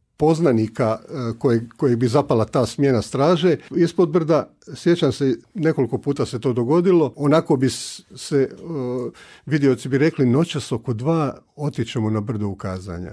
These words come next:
I onda bi mi onako skupili se, možda dvadesetak nas, ovaj, mladih, i onda bi išli onako malo, ovaj, ne ovim, e, ovom stazom koja vodi gore,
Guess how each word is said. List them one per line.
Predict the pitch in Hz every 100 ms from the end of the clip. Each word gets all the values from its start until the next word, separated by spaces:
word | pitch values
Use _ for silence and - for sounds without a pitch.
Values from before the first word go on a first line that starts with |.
| -
I | 143
onda | 147 160
bi | 120 123
mi | 160 147
onako | 127 139 139
skupili | - 147 143 113
se, | - 120
možda | 113 110 113
dvadesetak | 110 107 - 143 147 120
nas, | 139 135 117 - -
ovaj, | 117 104 101
mladih, | 101 120 170 175 175 - - - - - -
i | 151 143
onda | 151 151
bi | 131 143
išli | 156 160
onako | 131 127 147 147
malo, | 120 135 135 123 -
ovaj, | 135 120 120
ne | 156
ovim, | 143 131
e, | 117 - 135 170 135 123 117
ovom | 131 123
stazom | 113 - 135 131 104
koja | 120 104
vodi | 110 180 165
gore, | 135 180 180